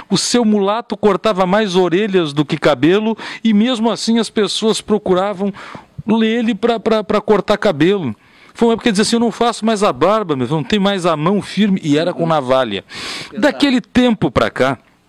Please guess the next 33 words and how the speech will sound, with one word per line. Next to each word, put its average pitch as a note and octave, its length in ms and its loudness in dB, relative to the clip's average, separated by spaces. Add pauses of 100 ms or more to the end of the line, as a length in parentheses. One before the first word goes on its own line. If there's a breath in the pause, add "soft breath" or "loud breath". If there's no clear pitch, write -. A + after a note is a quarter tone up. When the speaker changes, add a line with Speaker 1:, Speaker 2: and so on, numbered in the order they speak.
(560)
Speaker 1:
mudou E3+ 380 2
muito. D#3+ 260 -2 (280 loud breath)
Muitos G3 720 2
homens D#3 400 0
hoje C#3 220 0
em C3+ 40 2
dia C3 240 0
se G3 200 -2
profissionalizam G3 1120 0
nesta C3 420 -2 (220 loud breath)
área D3 260 0
da C3 140 0
beleza A#2+ 500 0
e A#2+ 40 0
do A2 120 -2
cabelo, A#2+ 540 -2
né? B2 80 2 (180 loud breath)
Mais F#3+ 380 0
homens C4 320 0
ou G#3 80 4
mais G3 240 0
mulheres? D#3 420 -2
Já A#2+ 160 -2
tá F#3+ 140 -2
parelho? A3 480 -2 (320)
Speaker 2:
Não, A#2+ 240 -2
já A2+ 160 -8
tá A2+ 120 -6
parelho. A2 440 -4 (100)
Já B2 160 -8
tá G#2 160 -8
parelho, A2+ 340 -6
sim. - 240 -10